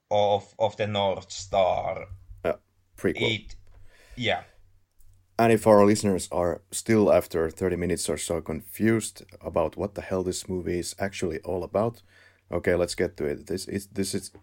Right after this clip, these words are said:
Speaker 2: this is about the Continuation War. And the Continuation War is the lackluster sequel to the previous chapter of Winter War.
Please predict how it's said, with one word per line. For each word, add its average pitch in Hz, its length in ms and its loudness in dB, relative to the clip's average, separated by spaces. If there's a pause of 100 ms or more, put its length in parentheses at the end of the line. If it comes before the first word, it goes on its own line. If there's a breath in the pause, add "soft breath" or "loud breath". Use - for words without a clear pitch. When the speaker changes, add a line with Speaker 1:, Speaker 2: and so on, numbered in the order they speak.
(120)
Speaker 2:
this 98 180 -4
is - 60 -4
about 92 320 0
the 85 100 -2
Continuation 87 720 0
War. 85 340 -2 (1080 soft breath)
And 101 420 6
the 104 180 -2
Continuation 107 680 4
War 92 220 4
is 87 160 -4
the 92 180 0
lackluster 90 600 0
sequel 82 420 -6
to - 100 -14
the - 120 -12
previous 73 420 -6
chapter 65 420 -6
of 60 220 -8
Winter 69 320 -8
War. 57 240 -10